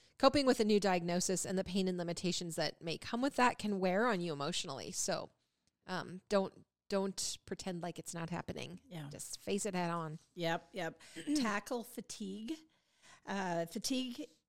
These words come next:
Speaker 2: can be a one-two punch. It can be caused by your disease or the daily stress of living with a chronic disease. And so we, there's <clears throat> things, I mean, we could go on and on about this,
Speaker 1: Right.
Speaker 2: but truly, how now are we gonna deal with the fatigue if that
Speaker 1: Yeah.
Speaker 2: is part of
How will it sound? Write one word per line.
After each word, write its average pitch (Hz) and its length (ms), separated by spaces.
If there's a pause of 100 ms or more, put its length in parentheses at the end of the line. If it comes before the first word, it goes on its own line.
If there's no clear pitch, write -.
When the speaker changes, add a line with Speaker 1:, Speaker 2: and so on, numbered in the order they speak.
(160)
Speaker 2:
can 226 240
be 202 100
a 196 80
one-two 190 460
punch. 180 460
It - 120
can 202 80
be 175 60
caused 196 300
by 226 60
your 214 120
disease 208 480 (100)
or 185 140
the 180 100
daily 190 260
stress - 280
of 180 120
living 185 260
with 170 120
a 170 40
chronic 165 400
disease. - 600 (460)
And 170 300
so 165 440
we, 180 100
there's 160 340 (320)
<clears throat> - 340
things, 175 360
I - 40
mean, 180 160
we 180 100
could 180 160
go 160 140
on 165 220
and 160 100
on 160 160
about 156 240
this, 170 220
Speaker 1:
Right. 170 140
Speaker 2:
but - 80
truly, 170 520 (460)
how 180 440
now 165 260
are 160 120
we 160 80
gonna 165 220
deal 151 200
with 147 160 (180)
the 190 80
fatigue - 480 (300)
if 165 140
that 151 240
Speaker 1:
Yeah. - 80
Speaker 2:
is 165 100
part 156 320
of 156 240